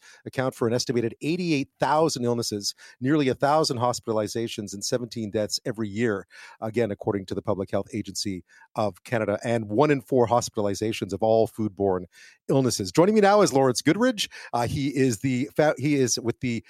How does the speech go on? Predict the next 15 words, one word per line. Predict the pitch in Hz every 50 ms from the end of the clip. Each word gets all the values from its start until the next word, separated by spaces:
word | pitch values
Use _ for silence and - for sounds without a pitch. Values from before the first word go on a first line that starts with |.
| - - - -
he's | _ 135 127 113
a | 110
professor | - - - 190 - - 143
of | 120 -
food | - 143 127 120
safety | - - 139 127 - -
at | 151 -
the | 113
University | 113 107 104 113 - - 120
of | 107 90 90
Guelph | 113 120 143 160 -
and | 143 113
director | 101 113 113 - - 117
of | 98 82
Guelph's | 107 107 110 113 - - - -